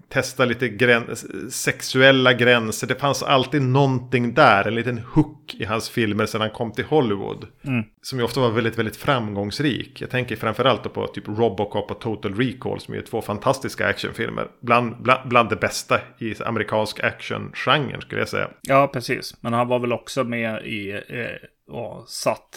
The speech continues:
Speaker 2: standard i, eh, den här, eh, erotiska thriller
Speaker 1: Ja, men exakt.
Speaker 2: världen också.
Speaker 1: Eh, ville, li-, ville få tänja på gränser och,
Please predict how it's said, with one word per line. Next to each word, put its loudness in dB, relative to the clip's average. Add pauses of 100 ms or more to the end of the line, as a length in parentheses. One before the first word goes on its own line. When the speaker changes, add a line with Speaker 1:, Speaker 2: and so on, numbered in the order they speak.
(120)
Speaker 2:
standard -2
i, -8
eh, -10 (120)
den -4
här, -2 (220)
eh, -2
erotiska -2
thriller -2 (160)
Speaker 1:
Ja, 4
men 4
exakt. -2 (240)
Speaker 2:
världen -4
också. -16 (180)
Speaker 1:
Eh, -2
ville, 2
li-, 2
ville 4
få 0 (440)
tänja 4
på -2
gränser 2
och, 2